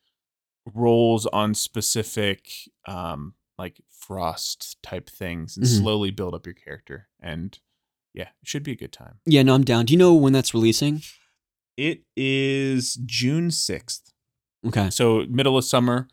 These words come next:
Speaker 1: This
Speaker 2: Yeah.
Speaker 1: was kind of in the point of going through the year where I'm like, I'm past the point of, like, big games that I'm, I can really stomach, like, is
Speaker 2: Mm-hmm.
Speaker 1: the front loaded part of this year. And this was kind of this,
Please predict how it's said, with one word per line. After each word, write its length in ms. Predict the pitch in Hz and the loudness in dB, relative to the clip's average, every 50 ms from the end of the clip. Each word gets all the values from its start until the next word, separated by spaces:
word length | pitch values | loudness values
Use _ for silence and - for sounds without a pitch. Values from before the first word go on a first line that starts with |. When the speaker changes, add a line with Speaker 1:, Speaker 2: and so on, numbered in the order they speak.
| _ _ _ - | _ _ _ -2
Speaker 1:
This 140 | 160 208 | 0 0
Speaker 2:
Yeah. 60 | 202 190 | 2 2
Speaker 1:
was 120 | 180 151 | 2 0
kind 220 | - 180 160 151 | 0 -2 -2 -2
of 100 | 143 127 | -2 -2
in 80 | 135 131 | -4 -4
the 60 | 120 113 | -6 -6
point 420 | - _ - 123 120 120 127 - _ | -8 _ -6 -4 -4 -4 -6 -6 _
of 440 | - 117 107 104 104 101 98 - _ _ _ _ _ _ _ | -8 -6 -6 -6 -6 -8 -10 -14 _ _ _ _ _ _ _
going 240 | - 127 120 117 117 | -4 -2 0 0 0
through 160 | 113 - 113 | 0 -2 -4
the 100 | 98 113 | -6 -6
year 220 | 101 101 104 104 101 | -4 -4 -4 -4 -4
where 140 | 95 98 98 | -4 -6 -6
I'm 100 | 98 98 | -8 -8
like, 220 | 101 95 - _ _ _ - | -10 -12 -14 _ _ _ -4
I'm 200 | 110 135 147 123 | 0 0 0 0
past 360 | - - 123 117 113 - - | 0 2 2 2 2 2 -2
the 80 | - 110 | -8 -10
point 320 | - - 113 104 104 101 | -8 -6 -6 -4 -4 -4
of, 120 | 95 92 | -6 -8
like, 220 | 98 101 98 92 - _ _ _ _ | -8 -8 -10 -10 -12 _ _ _ _
big 240 | - 113 107 101 98 | -6 -4 -4 -4 -6
games 400 | - 107 101 101 98 98 107 - | -10 -10 -10 -8 -8 -8 -8 -8
that 120 | 117 104 | -8 -8
I'm, 260 | 104 95 95 95 - - _ _ _ _ _ | -8 -8 -8 -10 -10 -14 _ _ _ _ _
I 60 | 117 | -12
can 160 | 113 - 107 101 | -10 -10 -8 -8
really 200 | 107 98 87 - | -6 -8 -6 -8
stomach, 440 | - - - 98 85 90 110 120 - _ | -8 -8 -8 -8 -10 -10 -10 -12 -14 _
like, 160 | - 117 117 117 | -4 -2 0 0
is 180 | 127 104 95 | 2 2 0
Speaker 2:
Mm-hmm. 100 | 90 - - _ _ _ | -2 -4 -8 _ _ _
Speaker 1:
the 140 | - 131 123 | -2 -2 -2
front 300 | - - 131 120 113 - | 0 0 -2 -2 0 -2
loaded 300 | 110 110 104 101 101 101 - | -2 -2 -2 -2 -4 -6 -6
part 220 | - 104 104 101 | -6 -4 -4 -4
of 100 | 104 95 | -6 -10
this 200 | 92 92 - - 101 | -10 -12 -10 -10 -8
year. 200 | 95 92 98 107 | -6 -4 -4 -2
And 120 | 107 107 | -2 -2
this 140 | 107 - - | -4 -4 -4
was 100 | 117 - | -6 -6
kind 160 | - 113 110 | -4 -4 -4
of 60 | 104 90 | -4 -6
this, 220 | 95 92 - - | -8 -10 -10 -12